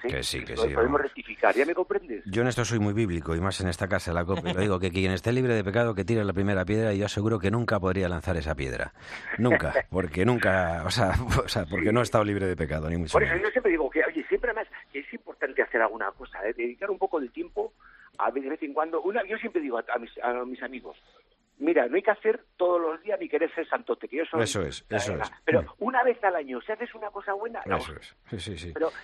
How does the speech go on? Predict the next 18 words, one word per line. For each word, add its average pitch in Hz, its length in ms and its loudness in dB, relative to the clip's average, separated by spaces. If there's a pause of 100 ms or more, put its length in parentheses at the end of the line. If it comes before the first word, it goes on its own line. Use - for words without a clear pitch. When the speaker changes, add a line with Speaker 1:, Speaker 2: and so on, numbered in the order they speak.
Speaker 1:
para 151 140 6
ti, 277 200 2
¿eh? 214 240 2 (180)
Puedes 214 220 0
ser 214 120 0
más 196 160 0
ateo 208 300 -2
que 160 140 -8
yo, 165 240 0
¿eh? 226 160 -8 (120)
Speaker 2:
Que 95 120 0
Speaker 1:
Que 143 100 -2
te, 147 380 -4 (220)
que 151 100 2
no 156 80 8
Speaker 2:
Co-, 208 40 6
Speaker 1:
te 220 80 4
Speaker 2:
Coldo, 151 280 6